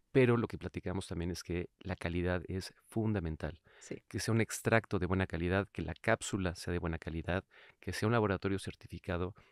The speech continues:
Speaker 1: que tenga o permisos de cofepris o de la F D A, pero definitivamente son,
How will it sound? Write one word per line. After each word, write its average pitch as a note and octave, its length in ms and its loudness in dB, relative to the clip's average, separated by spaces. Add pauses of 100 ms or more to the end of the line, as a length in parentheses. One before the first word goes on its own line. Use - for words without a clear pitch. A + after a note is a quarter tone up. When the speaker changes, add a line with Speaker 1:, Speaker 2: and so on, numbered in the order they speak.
(200)
Speaker 1:
que - 100 -8
tenga G2 440 2
o G2 120 0
permisos A2+ 480 -4
de A#2 80 -6
cofepris A2 640 -4
o F#2 40 -4
de E2+ 100 -2
la E2 120 -2
F F#2+ 180 -4
D G2 140 0
A, G#2 160 0 (480)
pero F#2 240 0
definitivamente F2+ 920 0
son, F2 360 -2